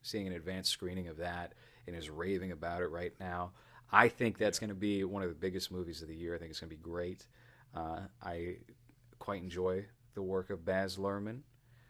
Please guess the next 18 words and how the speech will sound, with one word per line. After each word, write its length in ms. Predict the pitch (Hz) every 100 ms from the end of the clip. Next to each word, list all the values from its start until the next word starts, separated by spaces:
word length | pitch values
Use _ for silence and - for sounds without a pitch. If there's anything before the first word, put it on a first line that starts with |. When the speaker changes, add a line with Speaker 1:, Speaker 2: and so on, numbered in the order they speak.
| - - -
Speaker 1:
Uh, 340 | 90 90 87 76 -
I 120 | 95
know 100 | 95
you're 200 | 92 101
not 160 | 98 95
a 40 |
fan 220 | - 98
of 80 | 85
Great 300 | 85 92 -
Gatsby. 460 | 92 95 - 123 90
I 40 |
think 140 | 87
that's 160 | 90 85
a 60 | 76
wrong 420 | 76 82 92 90
opinion. 560 | - 95 92 110 139 - - - - - - -
So 440 | - 95 85 82
Speaker 2:
Okay. 180 | 95 87